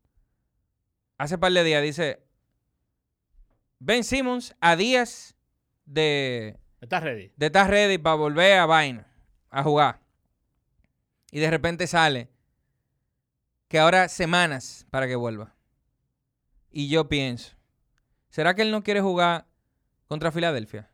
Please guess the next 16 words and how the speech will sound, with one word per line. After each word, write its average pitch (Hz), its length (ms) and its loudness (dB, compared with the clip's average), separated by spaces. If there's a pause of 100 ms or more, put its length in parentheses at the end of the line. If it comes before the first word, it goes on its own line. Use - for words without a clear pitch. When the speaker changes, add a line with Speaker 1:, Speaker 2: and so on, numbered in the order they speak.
(120)
Speaker 1:
el 127 120 -10
diez 139 100 -2
de 143 80 -4
marzo? 110 300 -12 (1600)
Y 131 60 -8
dijo, 151 200 -2
"Miren, 196 240 -2
señores, 185 420 -4 (300)
yo 156 160 -4
no 190 60 -2
estoy 190 160 -2
ready." 147 380 0 (1500)
Y 139 80 -6
después 135 360 -2
de 180 60 2
ahí, 170 320 -2